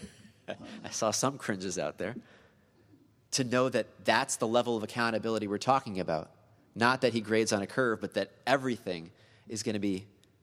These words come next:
laid bare before the judge of all the earth. So if that wasn't offensive enough, that there is a God who created us and we are accountable to him, the next element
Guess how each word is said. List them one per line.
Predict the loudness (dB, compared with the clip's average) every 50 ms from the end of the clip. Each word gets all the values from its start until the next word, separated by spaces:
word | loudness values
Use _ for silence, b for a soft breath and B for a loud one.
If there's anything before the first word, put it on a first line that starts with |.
| _ _ -8
laid | -2 0 2 2 2 2
bare | 2 2 2 2 2
before | 0 -2 -6 -4 -2 -2 -2
the | 0 -2 -6
judge | -4 0 0 0 0 0 -4
of | -4 -2
all | -2 -2 -2
the | -4 -6
earth. | -8 -10 -12 -12 -16 _ _ _ _ _ _ _ _ _ _ _ _ _ _ _ _ _ _ _ _ _ _ -20 _ _ -20 _ _ _ _ _ _ _ b b b b b b b b b b b b b b _ _ _ _
So | -4 2 4 4
if | 4 4 4 4
that | 4 6 6 4
wasn't | 2 2 2 -2
offensive | -2 2 2 2 2 2 0 0 0
enough, | 0 0 0 0 -2 -4 -8 -16 -18 _ _ _ _ _ _
that | -6 -4 0
there | 0 0 0
is | 0 -2
a | -4
God | -2 2 2 2 2 2
who | -2
created | -4 0 0 0 2 2
us | 0 0 0 0
and | 0
we | 0
are | -2
accountable | -2 -2 -2 0 0 2 2 2 2
to | 2 0
him, | -2 -2 -2 -2
the | -2
next | 2 2 2 2 2 -2 -4 -6 -10 B B B B B B B B B B _ _
element | 6 6 6 6 4 2 0 0